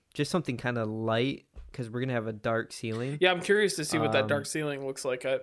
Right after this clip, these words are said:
Speaker 2: I don't know if I can think of another dark ceiling, so.
Speaker 1: Yeah, it, I mean, it really hides a lot. So,
Speaker 2: Mm-hmm.
Speaker 1: like, hides the cords, it really hides everything. But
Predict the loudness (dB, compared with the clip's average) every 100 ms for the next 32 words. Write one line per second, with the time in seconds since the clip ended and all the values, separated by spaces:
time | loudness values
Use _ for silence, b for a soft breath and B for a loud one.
0 | -4 -8 -8 -6 -4 -2 0 -2 -2 -10
1 | -10 -16 _ _ -8 -4 -4 -4 -4 -4
2 | -4 -4 -2 -2 -2 -4 -4 -4 -8 -8
3 | -10 -14 _ _ _ _ _ _ _ _
4 | _ _ 2 6 6 4 0 -2 -6 _
5 | _ 0 2 0 0 0 0 -2 6 6
6 | 6 2 -6 -8 -4 -4 -4 -6 -4 -4
7 | -6 -6 -2 0 0 -4 -8 -8 -8 _
8 | 0 2 4 2 0 -4 -4 -2 -2 -2
9 | -2 -4 -6 -8 -8 -10 -10 -14 b b
10 | b 0 2 2 -2